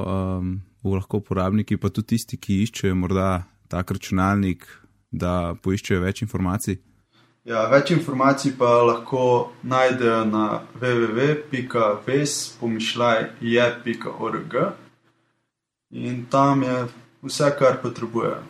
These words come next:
Speaker 1: Verjetno kakšen obrazec potem za kontakt, če
Speaker 2: Ja, seveda, tam najdejo lahko dva obrazca za,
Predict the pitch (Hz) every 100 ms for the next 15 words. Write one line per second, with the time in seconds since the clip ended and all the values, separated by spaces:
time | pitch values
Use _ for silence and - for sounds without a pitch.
0 | - - _ _ _ _ _ _ _ _
1 | _ - 110 120 131 139 127 127 101 104
2 | 107 123 131 - - 113 117 117 110 120
3 | 104 107 104 95 - - 104 98 95 92
4 | 87 90 - - _ - 180 - 117 113
5 | 107 107 113 110 117 107 107 107 - 123
6 | 117 107 - - _ - 120 117 101 131
7 | 147 - 156 143 120 110 110